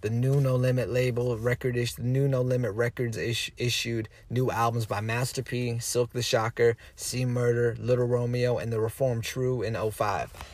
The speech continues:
Master P established a new label called Gutter Music Entertainment on November sixth, no, in, on November, eh, called Gutter Music in the, in,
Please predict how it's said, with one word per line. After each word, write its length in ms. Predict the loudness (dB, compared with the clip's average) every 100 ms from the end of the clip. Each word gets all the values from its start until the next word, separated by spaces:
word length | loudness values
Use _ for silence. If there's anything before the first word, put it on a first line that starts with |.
| -2
Master 320 | 2 2 2
P 220 | -2 -2
established 560 | -2 2 2 4 0 -2
a 40 |
new 180 | -2 -2
label 340 | 2 2 2 -2
called 320 | -2 -2 2
Gutter 260 | 2 4
Music 420 | 4 2 -2 -2 -2
Entertainment 560 | -2 -2 -2 0 -2
on 100 | -2
November 360 | -2 0 2 2
sixth, 540 | 0 0 0 -2 -8 -6 -4 -6 -8 -6
no, 280 | -2 -2
in, 360 | -2 -2 0 -2 -2
on 160 | 0
November, 380 | 2 2 0 -2 -2
eh, 220 | 0 0 -4 -8 -12 -12 -10 -6
called 280 | 0 0 2
Gutter 260 | 2 2 2
Music 420 | 0 0 -4 -6
in 140 | -4
the, 160 | -2 -2
in, 420 | -2 -2 -2 -4